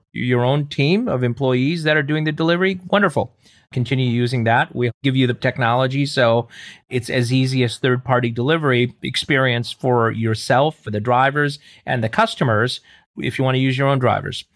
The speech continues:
On the other hand, if you want a pool of on-demand drivers, we have access to independent contractors that can, again,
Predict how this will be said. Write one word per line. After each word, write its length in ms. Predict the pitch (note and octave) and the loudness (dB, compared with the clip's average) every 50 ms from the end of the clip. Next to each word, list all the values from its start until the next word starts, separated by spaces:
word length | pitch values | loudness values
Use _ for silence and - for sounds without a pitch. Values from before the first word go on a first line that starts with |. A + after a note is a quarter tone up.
| _ _ _ _ _ - | _ _ _ _ _ -4
On 160 | C3 B2 A#2+ | -2 0 0
the 120 | A#2+ B2 | 2 2
other 200 | E3 A3 D4+ B3+ | 2 2 2 0
hand, 460 | D#3+ B2 A#2+ G#2+ G#2 G#2 A2 A#2+ C#3 - _ _ _ _ _ _ | 0 0 0 2 2 2 0 0 -4 -8 _ _ _ _ _ _
if 280 | D3 D3+ D3 C#3+ D3 C#3 | -2 0 0 0 -4 -4
you 480 | C3 C3 B2+ B2 B2 A#2+ A#2 A#2+ - - | 0 2 2 4 4 2 2 0 -2 -4
want 300 | - A2+ A#2+ B2+ A#2+ A#2 | -2 0 2 2 2 0
a 40 | A2 | -2
pool 320 | - - - A3 C4 A#3+ | -4 -4 -4 -2 0 0
of 80 | E3+ B2+ | 0 2
on-demand 560 | A#2+ A2+ A2+ A2+ A2+ A2+ C3+ E3+ A3 C4+ A3 | 0 0 0 0 0 0 0 0 0 0 0
drivers, 600 | D3 A#2 G#2+ G#2 G2+ G#2 C3+ F3 F#3 F3+ - - _ _ _ _ | 0 2 2 2 2 2 0 0 -2 -2 -6 -12 _ _ _ _
we 160 | - A#2 B2 A#2 | -4 -2 0 2
have 200 | B2 A#2+ A#2 A#2 | 2 2 2 2
access 340 | A2 A#2+ A#2 - - A#2+ - | 0 0 0 -4 -6 -6 -4
to 100 | - B2 | -2 0
independent 380 | A#2 A#2 A#2 A#2+ A#2+ A2+ G#2+ - | 0 0 0 -2 -4 -4 -4 -2
contractors 760 | D#3 F#3 G#3 F#3+ - C3+ A2 A2 G#2+ - B2 C3+ D#3 - - - - - - - - _ - | -2 -2 -2 0 2 2 2 0 0 0 0 0 0 -2 -6 -14 -20 -20 -20 -20 -20 _ -8
that 280 | C3 A#2 A#2+ A#2+ A#2+ - | -2 0 0 0 0 0
can, 300 | A#2 A2+ A2+ - F3 - _ _ _ _ | -2 0 0 -2 -2 -4 _ _ _ _
again, 720 | - A#2+ A#2+ A2+ B2 B2 A#2 A#2 A#2+ B2 B2+ C3+ - B2+ B2 | -8 -6 -2 0 2 2 2 2 0 -2 -2 -4 -8 -10 -12